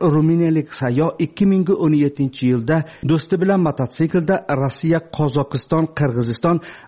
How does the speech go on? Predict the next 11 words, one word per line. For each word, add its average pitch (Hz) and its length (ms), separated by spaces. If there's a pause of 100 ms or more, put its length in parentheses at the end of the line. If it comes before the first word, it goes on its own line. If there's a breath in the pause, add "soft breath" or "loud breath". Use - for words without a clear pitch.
va 214 100
Mo'g'ulistonni 156 640
kesib 135 360
o'tib, 202 200 (140)
Tojikiston 156 640
poytaxti 143 400 (100)
Dushanbedan 127 640 (260 loud breath)
Pomir 170 360 (100)
tog'lariga 135 440
safar 139 420
qilarkan, 131 460